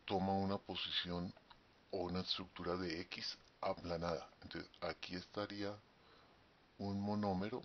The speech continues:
y aquí estaría el otro monómero, de tal manera que se forman dímeros de cetoacil sintasa, dímeros de deshidratasa y dímeros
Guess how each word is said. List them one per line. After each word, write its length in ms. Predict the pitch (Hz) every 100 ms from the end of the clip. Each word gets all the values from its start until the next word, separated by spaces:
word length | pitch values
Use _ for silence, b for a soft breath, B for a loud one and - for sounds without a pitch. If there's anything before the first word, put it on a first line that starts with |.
| - - - - - - - -
y 120 | 87
aquí 240 | 82 - -
estaría 500 | - 95 90 92 - - - - - -
el 180 | 90 85
otro 280 | 85 - 87
monómero, 480 | 87 87 95 78 - B B B B
de 120 | - 87
tal 220 | 85 82
manera 420 | 98 101 107 104 -
que 140 | 92
se 120 | 85 87
forman 380 | 87 85 87 - - -
dímeros 640 | 98 98 104 107 95 - B B B B -
de 120 | 90
cetoacil 500 | - 82 - 78 85
sintasa, 560 | - 90 87 98 95 - - -
dímeros 580 | 95 95 98 104 107 - -
de 220 | 87 85
deshidratasa 760 | 78 85 82 78 76 - 90 107 B B B -
y 100 | 98
dímeros 800 | 87 92 95 104 143 - -